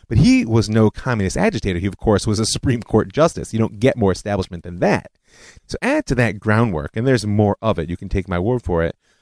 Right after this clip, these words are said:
A newfound post-war power within Jewish communal organizations. Now, many of these organizations have been built, particularly the ones that were focused outside of the community, to fight discrimination against Jews.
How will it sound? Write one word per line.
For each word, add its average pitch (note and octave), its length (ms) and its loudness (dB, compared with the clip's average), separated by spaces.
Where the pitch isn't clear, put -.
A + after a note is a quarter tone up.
A A#2 100 -4
newfound B2+ 840 2
post-war G#2+ 600 0
power D#2+ 580 -2
within A#2 320 2
Jewish A#2+ 340 4
communal G#2 540 -2
organizations. E2+ 840 -4
Now, B2 200 2
many A3+ 240 2
of G3+ 60 -2
these A2 140 2
organizations G2 460 2
have G2 120 -2
been G2+ 180 -2
built, C3+ 300 4
particularly B2+ 360 4
the A2+ 80 6
ones G#2 560 2
that G#2+ 120 0
were G2 200 6
focused G2+ 380 0
outside A#2+ 360 0
of G#3+ 60 2
the B2+ 80 4
community, F2+ 440 0
to C3 340 6
fight D#3 380 0
discrimination A2 720 0
against F2 460 -8
Jews. F#2+ 600 0